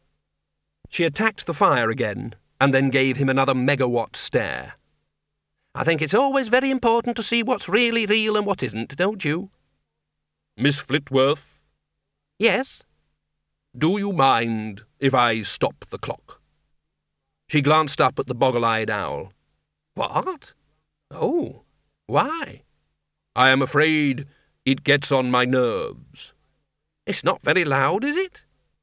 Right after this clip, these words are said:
Bill Dorr wanted to say that every tick was like the hammering of iron clubs on bronze pillars.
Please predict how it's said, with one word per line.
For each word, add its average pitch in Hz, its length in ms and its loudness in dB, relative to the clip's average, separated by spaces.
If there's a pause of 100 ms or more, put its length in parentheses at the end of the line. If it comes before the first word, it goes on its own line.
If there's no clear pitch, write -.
(480)
Bill 214 200 4
Dorr 139 320 2
wanted 160 240 -2
to 156 80 -4
say 143 220 2
that 131 120 0
every 165 480 -2
tick - 380 -8
was 120 160 -6
like 123 200 2
the 127 200 -2
hammering 139 360 2
of 123 80 -2
iron 131 380 2
clubs 113 400 -2
on 117 200 0
bronze 120 460 -2
pillars. - 520 -12